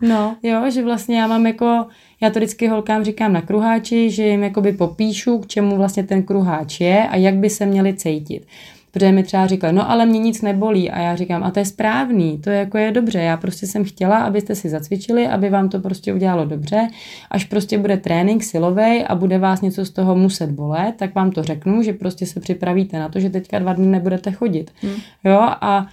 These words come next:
Speaker 1: a myslím si, že takhle by to mělo prostě být a ne, že vlastně jako každý den chodí člověk zničený z toho cvičení a potom jako pošta-, jako nejdřív si říkáte první týden, "Ježiš, to je super, já mám namožený celý tělo."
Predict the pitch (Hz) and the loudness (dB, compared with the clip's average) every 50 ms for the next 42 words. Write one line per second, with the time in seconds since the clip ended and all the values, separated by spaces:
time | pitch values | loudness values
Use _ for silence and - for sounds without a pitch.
0 | - - - - - - - - 202 202 196 190 - 208 196 202 208 208 220 214 | -18 -20 -20 -20 -16 -8 -4 -2 0 0 0 2 0 0 0 2 2 2 2 0
1 | 208 196 208 214 202 214 208 208 202 208 208 202 208 208 196 196 214 190 202 - | 0 0 0 2 2 2 0 0 0 0 0 0 0 -2 -2 -4 -8 -8 -8 -4
2 | - 214 202 196 196 180 180 190 208 202 - - 196 196 190 185 196 196 190 185 | -2 0 2 4 4 4 4 4 2 0 -2 -2 0 2 2 2 2 4 4 4
3 | 185 180 196 185 190 190 185 - - 202 196 190 196 185 190 - 202 196 196 190 | 4 2 0 0 0 -2 -2 -4 -2 0 0 2 0 0 0 0 2 2 2 0
4 | - 185 190 180 170 180 185 190 190 190 190 185 185 185 190 196 - 185 190 196 | 0 -2 -2 -2 0 0 2 2 4 2 2 0 -2 -4 -6 -8 -6 -2 0 2
5 | 196 190 185 180 190 180 185 180 - - 190 175 190 190 196 - 190 185 190 196 | 2 2 2 2 2 2 0 0 0 -2 0 0 0 -2 -2 -2 -2 0 0 0
6 | 190 185 190 185 - - 185 185 185 185 - 185 185 190 190 190 - 180 185 185 | 0 0 -2 -2 0 0 2 2 2 0 0 0 2 2 2 0 -2 -4 -4 -2
7 | - 196 190 190 190 190 196 196 190 180 - 185 190 - 190 196 196 190 185 - | 2 4 6 6 6 6 4 2 -2 -4 -6 -6 -4 0 0 2 2 0 0 -2
8 | 190 185 - 196 185 - - 196 196 185 185 190 196 190 190 190 196 185 - 190 | -4 -6 -6 -6 -8 -6 -6 -4 -2 0 2 4 6 6 6 4 2 -2 -2 -2
9 | 190 190 - 185 190 190 196 190 196 190 180 196 196 190 190 190 190 196 196 202 | -2 0 0 0 0 0 -2 -2 -2 -2 0 0 0 2 2 2 4 4 4 2
10 | 208 208 196 - 254 233 208 - - 233 190 - - 220 214 208 208 208 202 202 | 2 0 -2 -2 -4 -4 -4 -4 -4 -6 -4 0 2 4 6 8 8 8 6 6
11 | 196 190 190 185 190 202 208 202 214 208 190 196 190 - 202 202 202 196 - 196 | 4 4 4 4 4 2 0 0 0 2 0 0 0 0 -4 -4 -4 -4 -2 -2
12 | 190 196 196 | -2 -2 -2